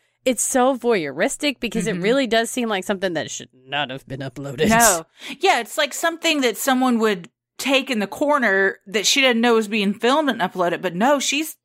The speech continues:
Speaker 2: she's the
Speaker 1: It's
Speaker 2: one
Speaker 1: her.
Speaker 2: holding the camera, <laughs> the phone. Yeah.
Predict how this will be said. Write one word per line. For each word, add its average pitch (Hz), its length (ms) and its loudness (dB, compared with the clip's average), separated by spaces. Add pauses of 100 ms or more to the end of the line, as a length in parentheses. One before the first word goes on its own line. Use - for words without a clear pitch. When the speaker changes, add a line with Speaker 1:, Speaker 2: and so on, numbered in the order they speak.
(340)
Speaker 2:
she's 349 300 2
the - 80 4
Speaker 1:
It's 330 80 2
Speaker 2:
one 330 120 6
Speaker 1:
her. 349 160 4
Speaker 2:
holding 320 320 0
the 294 100 0
camera, 349 540 0
<laughs> - 60 -6
the 302 100 2
phone. 339 500 0
Yeah. 254 380 2